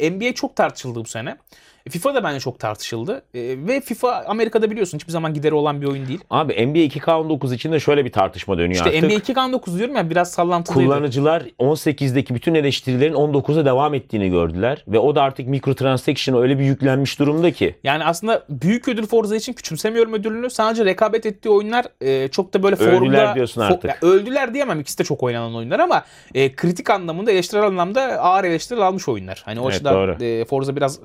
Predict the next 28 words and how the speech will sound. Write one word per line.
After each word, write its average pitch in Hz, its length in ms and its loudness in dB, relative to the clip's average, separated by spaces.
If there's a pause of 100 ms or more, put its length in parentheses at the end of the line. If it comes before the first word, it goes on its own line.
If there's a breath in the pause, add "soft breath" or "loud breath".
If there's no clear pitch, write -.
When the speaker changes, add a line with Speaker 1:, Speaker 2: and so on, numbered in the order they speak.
(120)
Speaker 1:
rahattı. 139 480 -2 (380 soft breath)
Şimdi 147 180 -8
en 247 120 2
önemli 277 280 -2
iki 247 220 -2
oyundan 247 320 -2
bahsedeyim 123 340 -2
bence 139 340 -2
benim 139 200 -2
için. 220 260 -8
Bir 226 60 -6
tanesi 220 360 -2
The 233 60 2
Outer 214 260 2
Worlds 165 340 -2
dediğim 156 240 -4
Obsidian'ın 170 380 -6
oyunu. 139 180 -6
Obsidian 190 360 -6
bu 180 100 0
arada 190 280 -2
R 143 120 2
P 156 160 -4
G 170 140 -2
oyunlarında 170 380 0
uçan 175 320 -2
bir 139 60 -10
firma. 151 300 -6